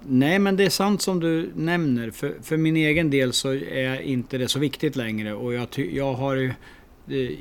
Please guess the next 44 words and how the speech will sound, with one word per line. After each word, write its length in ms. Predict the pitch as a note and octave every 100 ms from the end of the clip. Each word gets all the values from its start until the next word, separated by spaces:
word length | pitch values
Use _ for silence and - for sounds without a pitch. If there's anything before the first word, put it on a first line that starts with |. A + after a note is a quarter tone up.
| -
jag 100 | B2+
ska 100 | -
inte 140 | C3+ -
säga 100 | B2+
att 60 |
jag 80 | A#2
har 60 | G#2+
tappat 480 | - B2 - C3 C#3+
jaktlusten, 540 | C3+ - F3+ - -
för 80 | C#3
det 60 |
har 80 | C3+
jag 100 | C3
inte 200 | A2+ G#2+
gjort. 260 | G#2 G#2+ -
Men, 280 | B2+ C3 B2 - - -
eh, 340 | - - - C3
jag 140 | D#3+
kan 240 | F3 E3+ D#3+
välja 300 | D3+ D3 D#3 D3 - - D2 G#2+ -
dagar 360 | C#3+ B2+ B2+
jag 120 | B2
kan 120 | B2+ C3
vara 120 | C3
hemma 300 | C#3 B2 C#3+
också. 320 | A2 - -
Och, 200 | A2+ A#2 - - - -
och 120 | C3+
nu 180 | C3 C#3
är 40 | C3
det 60 |
mera 300 | C3 B2+ B2
för 140 | A2+ B2 A#2+ A#2
att 60 | A#2+ B2 - G2+
hålla 200 | C3 A#2+
igång 200 | A#2+ A#2
hundarna 600 | B2 C3 A2+ B2 B2+ A#2+
och, 220 | A2 A2
och 100 | A#2+
jaga 300 | A#2 A2 A2
på 120 | G#2+ A2+
det 160 | B2
viset. 460 | A#2+ G#2+ - A2+ A#2
Och, 140 | G#2+